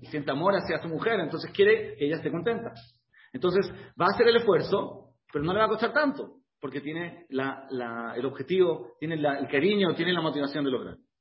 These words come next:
Pero esto siempre y cuando la persona realmente entiende que el matrimonio tiene ese objetivo. Porque si la persona se casó solamente con el objetivo de estar cómodo, cuando la mujer le dice, "¿Pero por qué dejas todo tirado?", él va a decir, "Bueno, eh, a-, acomódate.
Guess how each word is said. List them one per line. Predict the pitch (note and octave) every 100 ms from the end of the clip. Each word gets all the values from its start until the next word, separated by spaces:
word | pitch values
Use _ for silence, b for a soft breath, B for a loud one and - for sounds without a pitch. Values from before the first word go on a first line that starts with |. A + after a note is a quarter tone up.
| B B B B B _ _
Pero | D3+ E3
esto | G3+
siempre | G#3 G3 F#3+
y | E3+
cuando | F3+ G#3
la | F3
persona | D3 C#3+ F3+
realmente | D3 D#3+ F3+ F#3 F#3+
entiende | D#3 C#3 E3 A3+ F#3+
que | D#3+
el | D3+
matrimonio | C#3+ C#3+ D3+ F#3+ E3
tiene | D#3 E3
ese | D#3+
objetivo. | C#3 D3 G#3+ C3 B2 b b
Porque | - C3+
si | D#3+
la | D#3
persona | D#3+ G#3+ A#3+
se | G#3
casó | F3+ D#3+ F3 -
solamente | G3+ A3+ A3 G#3+
con | F#3+
el |
objetivo | D#3+ E3 E3 F3+
de |
estar | C#3+ F#3
cómodo, | F3+ D#3 A#2+ C#3 - - _ _ _ _ _ _ _ _
cuando | _ A#2 A#2+
la |
mujer | A#2+ D3 E3
le |
dice, | E3+ F3
"¿Pero | D#3
por | D3+
qué | D#3+
dejas | A3 G#3
todo | G#3 G#3
tirado?", | G3+ A3+ E3+ E3+ - - - -
él | C3
va | D#3
a |
decir, | D3+ D#3 G3
"Bueno, | B3+ B3 D3+ C3+
eh, | C#3 C3 C3 B2+ - - - - - - -
a-, | C3 B2+ C3 - - -
acomódate. | - E3 A#3+ F#3+